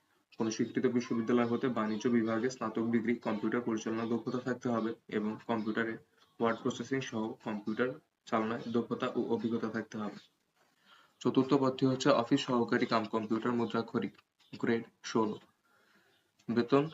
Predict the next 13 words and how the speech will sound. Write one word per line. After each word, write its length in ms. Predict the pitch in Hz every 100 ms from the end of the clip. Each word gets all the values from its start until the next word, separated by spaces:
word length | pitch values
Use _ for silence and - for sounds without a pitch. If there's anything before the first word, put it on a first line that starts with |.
| -
নয় 180 | 120
হাজার 180 | 123 123
তিনশো 200 | 127 123
টাকা 160 | 135 131
থেকে 160 | 139 135
শুরু 180 | 143 131
করে 180 | 120 131
বাইশ 220 | 131 117
হাজার 200 | 117 117 -
চারশো 220 | 117 123
নব্বই 240 | 117 117
টাকা 180 | 120 117
পর্যন্ত। 360 | 117 110 110